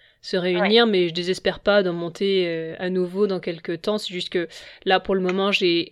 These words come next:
Speaker 1: un peu mis entre parenthèses ce côté-là, justement, avec, euh, les, les, ben, les actualités sanitaires qu'on a. Je me suis dit que c'était pas vraiment le meilleur moment pour, euh, monter ce genre
Speaker 2: C'est
Speaker 1: de
Speaker 2: sûr.
Speaker 1: choses. Donc, euh,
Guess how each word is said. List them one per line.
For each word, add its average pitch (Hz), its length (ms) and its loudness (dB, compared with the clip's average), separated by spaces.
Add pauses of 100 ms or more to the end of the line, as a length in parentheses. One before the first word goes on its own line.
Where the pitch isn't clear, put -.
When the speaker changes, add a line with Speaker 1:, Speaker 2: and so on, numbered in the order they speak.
Speaker 1:
un 180 160 -8
peu 196 160 -2
mis 202 120 2
entre 190 200 -2
parenthèses 185 520 0
ce - 180 -6
côté-là, 185 640 2
justement, 180 360 -4
avec, 170 320 -6
euh, 165 300 -8 (720)
les, 165 960 -6
les, 170 300 -10
ben, 160 180 -10
les 160 200 -12
actualités 170 340 -6
sanitaires 175 460 -6
qu'on 180 200 -6
a. 180 100 -2
Je 180 80 -6
me 180 60 -12
suis - 120 -6
dit 170 100 -10
que - 60 -18
c'était - 140 -10
pas 170 240 -4
vraiment 175 300 -8
le 180 80 -4
meilleur 175 260 -4
moment 175 320 -4
pour, 175 240 -6
euh, 160 140 -2
monter 170 320 -10
ce 180 240 -10
genre 170 160 -6
Speaker 2:
C'est 151 60 -6
Speaker 1:
de 165 40 -6
Speaker 2:
sûr. 226 200 4
Speaker 1:
choses. 220 180 -4 (560)
Donc, 175 400 -4
euh, 156 500 -4